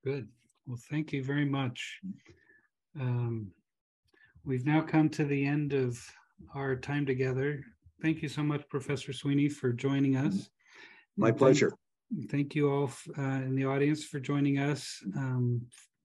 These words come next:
Speaker 1: for our Come Follow Me Interfaith conversation.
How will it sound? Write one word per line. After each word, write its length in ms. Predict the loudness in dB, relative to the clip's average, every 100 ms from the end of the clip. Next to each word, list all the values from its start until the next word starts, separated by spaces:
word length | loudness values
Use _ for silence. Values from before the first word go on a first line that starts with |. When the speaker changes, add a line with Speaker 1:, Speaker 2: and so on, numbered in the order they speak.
| _
Speaker 1:
for 160 | -6 -4
our 80 | -4
Come 220 | 0 -2
Follow 240 | 2 2
Me 160 | 4 4
Interfaith 540 | 4 0 -2 0 0
conversation. 800 | 0 -2 -2 0 0 0 -4 -6